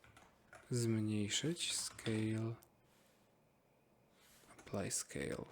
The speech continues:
Może w ten sposób. Zaraz zobaczymy, czy to coś zmieni.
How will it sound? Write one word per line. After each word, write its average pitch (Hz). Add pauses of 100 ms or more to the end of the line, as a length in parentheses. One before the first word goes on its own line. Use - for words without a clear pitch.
(1700)
Może 107
w -
ten -
sposób. - (4000)
Zaraz 113
zobaczymy, 110
czy -
to -
coś 113
zmieni. 185